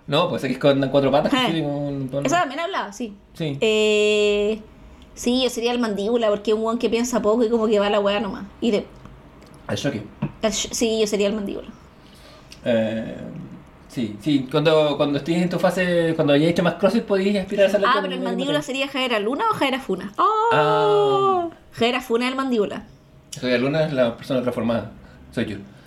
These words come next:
Speaker 2: Javiera Luna, yo creo que Javiera Luna es titán.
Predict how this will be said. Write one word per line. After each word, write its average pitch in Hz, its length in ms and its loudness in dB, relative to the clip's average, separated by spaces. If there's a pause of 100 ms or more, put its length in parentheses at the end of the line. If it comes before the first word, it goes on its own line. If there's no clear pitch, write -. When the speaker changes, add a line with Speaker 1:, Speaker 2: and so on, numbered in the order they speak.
(120)
Speaker 2:
Javiera 196 580 0
Luna, 262 640 -2 (120)
yo 247 120 0
creo 247 160 0
que 285 80 0
Javiera 254 340 0
Luna 285 380 0
es 294 140 -6 (180)
titán. 277 1200 -2